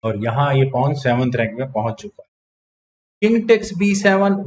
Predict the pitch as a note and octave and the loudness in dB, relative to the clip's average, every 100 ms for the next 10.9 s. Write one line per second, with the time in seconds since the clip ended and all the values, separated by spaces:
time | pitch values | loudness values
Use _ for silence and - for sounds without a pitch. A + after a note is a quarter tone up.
0 | G#2+ G2+ C#3+ F#3 G3 F#3+ F3+ F3+ - F#3 | -6 2 4 4 4 4 2 0 -4 -4
1 | F3+ E3 D#3+ D#3+ D#3 C#3+ C3 C#3 C#3+ D#3+ | -4 -6 -6 -4 -4 -4 -4 -4 -4 -8
2 | C#3 C#3 C#3+ D3 C#3 A#2 A#2 A#2+ G2+ A#2 | -8 -8 -8 -8 -4 -4 -4 -6 -4 -4
3 | C3+ C#3 C3+ B2+ A#2+ B2+ - - D3+ F#3 | -4 -6 -6 -6 -4 -6 -8 -10 -8 -4
4 | E3+ E3 D#3+ C#3+ B2 B2 - C#3 C3+ C3+ | -2 0 0 -2 -4 -6 -6 -4 -4 -6
5 | - _ _ - E3 D#3 B2 - _ _ | -12 _ _ -2 4 4 4 0 _ _
6 | _ _ G#2 A2+ G#2+ G2+ B2 F3 F3+ E3 | _ _ -6 -4 -4 -6 -2 -2 -4 -4
7 | - D#3 D#3 D#3+ D#3+ D3 - D3+ D3 D3+ | -2 2 2 4 2 0 -6 -4 0 2
8 | D3+ C#3 D3 C3+ - D3+ C3+ C3+ C3+ B2+ | 0 -4 -12 -12 -6 -4 0 0 0 -2
9 | C3 C3+ C3+ C3+ - B2 C3+ C3+ C#3 C3+ | -4 -2 -2 -4 -6 -4 -2 -2 -4 -2
10 | C#3+ C#3 C#3 C#3 E3 C3+ B2+ B2 A#2+ | -6 -6 -6 -6 -6 -4 -4 -2 -4